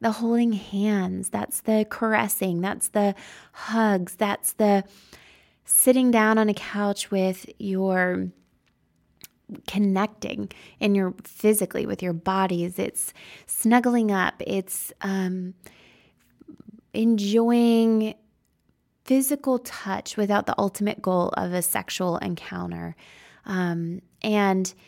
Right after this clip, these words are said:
there is so much to be said for non-sexual physical touch, and it's often an area that's neglected, but man, it really can cultivate, again, that oneness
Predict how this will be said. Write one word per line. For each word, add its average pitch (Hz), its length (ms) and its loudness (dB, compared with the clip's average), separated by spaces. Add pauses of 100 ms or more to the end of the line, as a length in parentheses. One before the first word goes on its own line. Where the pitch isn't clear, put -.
(300)
there 262 280 6
is 233 380 2
so 214 260 2
much - 280 -2
to - 80 -4
be 208 120 0
said 196 280 -2
for - 120 -6
non-sexual 190 880 -2
physical 185 480 -4
touch, - 520 -4 (460)
and 214 140 2
it's 214 140 0
often 262 440 2
an 214 180 0
area 208 300 0
that's 196 260 -4
neglected, 190 680 0
but 180 220 -4 (200)
man, 214 460 0
it 233 220 0
really 214 840 2 (300)
can 214 180 0
cultivate, 202 760 -2
again, 196 360 0
that 180 200 -4
oneness 220 600 2